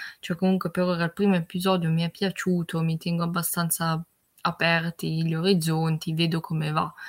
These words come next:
Solo che man mano che andava avanti, per carità, poi me la son goduta anche perché, eh, ci, ci sono sicuramente delle cose che ho apprezzato, che mi hanno fatto divertire, ho pianto anche, appunto, co-, come dicevamo, quindi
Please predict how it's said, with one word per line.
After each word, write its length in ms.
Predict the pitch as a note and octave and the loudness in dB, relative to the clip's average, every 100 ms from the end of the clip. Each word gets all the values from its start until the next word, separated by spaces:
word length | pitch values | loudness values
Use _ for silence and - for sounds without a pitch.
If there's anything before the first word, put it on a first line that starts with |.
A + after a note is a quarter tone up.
| - - - - - | -16 -16 -16 -18 -18
Solo 280 | - - F#3+ | -6 4 4
che 180 | G3+ E3+ | 4 2
man 280 | E3 E3+ F3 | 2 2 4
mano 240 | F3 F3+ F3 | 2 2 0
che 120 | F3 | 0
andava 280 | F3 F3 G3 | 2 4 6
avanti, 440 | F#3 F#3 F3 F3+ | 6 6 4 2
per 160 | F#3+ F#3+ | -2 -2
carità, 480 | A3 F#3 G3 F3+ D#3+ | -2 -2 0 0 0
poi 180 | G#3 | 0
me 120 | A#3 E3+ | 2 2
la 100 | E3 | 0
son 260 | - F3 | -2 -2
goduta 360 | E3+ F3 E3+ F3 | 0 0 0 4
anche 300 | F#3 F#3 E3+ | 6 6 0
perché, 420 | E3 E3 F3 E3 - - - _ - - _ _ _ | -6 -6 -2 -4 -6 -20 -20 _ -20 -20 _ _ _
eh, 260 | F3+ D#3+ E3 | -8 -6 -6
ci, 180 | - E3+ | -4 -4
ci 120 | - E3+ | -2 0
sono 180 | G3 F#3+ | 2 2
sicuramente 600 | F#3 F3 E3+ F3 F3+ F3 | 0 0 2 2 2 0
delle 220 | E3+ E3+ | -2 -2
cose 300 | F3 F3 E3+ | -2 -2 -2
che 100 | E3 | -4
ho 40 | |
apprezzato, 1080 | - D#3+ E3 - E3+ F3+ F#3+ F3 E3+ E3+ E3 | -10 -8 -4 2 8 8 8 2 -2 0 -2
che 120 | - | -2
mi 80 | E3+ | -2
hanno 100 | E3 | -2
fatto 280 | E3 E3+ - | -2 -6 -4
divertire, 680 | E3+ E3 E3 - G3 F#3 E3 | -4 -2 -6 0 4 4 4
ho 200 | D#3+ D#3+ | -2 -4
pianto 540 | - F3 E3 F3 D#3+ | 0 2 4 2 0
anche, 440 | E3 F3+ A3 F#3+ E3+ | 0 4 4 2 -4
appunto, 680 | E3 - E3+ E3 D#3+ D#3+ D3+ | -12 -8 -4 -4 -4 -8 -8
co-, 200 | E3 D#3+ | -8 -10
come 220 | D#3+ E3 E3 | -6 -4 -2
dicevamo, 580 | E3 - E3+ E3+ D#3+ | -2 -2 0 0 0
quindi 340 | D#3+ F#3 E3 | 0 2 2